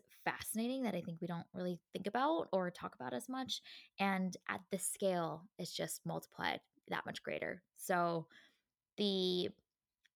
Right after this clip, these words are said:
the sheer skill set ability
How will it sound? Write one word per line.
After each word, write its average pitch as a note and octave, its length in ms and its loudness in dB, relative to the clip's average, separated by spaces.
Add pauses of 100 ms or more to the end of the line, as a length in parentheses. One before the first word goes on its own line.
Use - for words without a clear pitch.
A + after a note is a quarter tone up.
(500)
the B3+ 80 -4
sheer - 500 0
skill E3+ 280 2
set - 240 2
ability E2+ 560 0